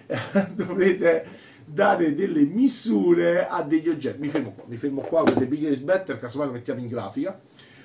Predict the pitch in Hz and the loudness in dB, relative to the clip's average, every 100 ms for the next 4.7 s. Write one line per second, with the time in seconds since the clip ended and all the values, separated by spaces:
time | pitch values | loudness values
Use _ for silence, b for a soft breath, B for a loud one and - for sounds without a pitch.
0 | B 214 240 180 196 180 156 - 294 285 | B 2 2 6 6 6 2 4 4 4
1 | - 170 120 110 104 - B B - 226 | 2 0 0 -6 -12 -16 B B -10 -6
2 | 175 139 139 139 131 127 120 139 135 - | 0 0 0 -2 -4 -8 -6 -8 -10 -12
3 | b b 139 196 202 214 190 - 156 135 | b b 2 2 4 2 0 -4 -4 0
4 | 143 135 - 117 139 135 117 | 2 2 -2 -6 0 0 -2